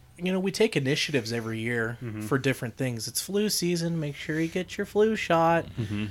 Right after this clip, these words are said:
Speaker 1: You know, we, we, we have initiatives. So, like, yeah, it makes sense. But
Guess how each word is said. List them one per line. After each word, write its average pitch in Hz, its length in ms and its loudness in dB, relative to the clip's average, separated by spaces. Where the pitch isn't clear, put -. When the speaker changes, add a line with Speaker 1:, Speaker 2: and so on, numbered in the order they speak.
Speaker 1:
You 147 120 0
know, 139 120 4
we, 143 240 2
we, 160 280 0
we 185 180 0
have 202 340 6
initiatives. 143 720 0
So, 160 200 4
like, 147 220 6
yeah, 160 160 8
it 123 80 4
makes 175 240 2
sense. 147 540 0
But 131 320 4